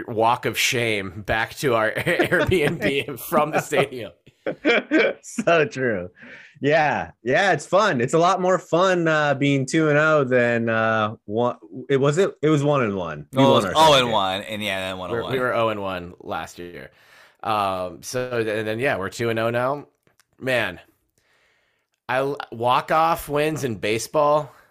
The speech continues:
Speaker 1: are, uh, are stressful. Walk-off wins in <laughs> football are really stressful.
Speaker 2: Oh, man.
Speaker 1: Before we sort of get into, like, the real meat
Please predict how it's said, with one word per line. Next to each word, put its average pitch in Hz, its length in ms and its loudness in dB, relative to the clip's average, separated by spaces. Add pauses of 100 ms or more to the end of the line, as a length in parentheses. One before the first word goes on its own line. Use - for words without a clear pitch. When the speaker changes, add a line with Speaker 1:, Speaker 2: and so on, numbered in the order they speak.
(340)
Speaker 1:
are, 135 320 2
uh, 135 400 2
are 131 360 0
stressful. 143 640 -2 (920)
Walk-off 196 560 2
wins 156 320 0
in - 80 -2
<laughs> - 0 -
football - 800 2
are 190 360 4
really 160 640 2
stressful. 127 480 -2
Speaker 2:
Oh, 92 260 0
man. 90 760 -8
Speaker 1:
Before 196 380 0
we 185 160 2
sort 170 240 0
of 135 120 -6
get 160 140 -2
into, 156 180 -2
like, 143 160 0
the 131 100 -6
real 127 320 -2
meat 123 380 -4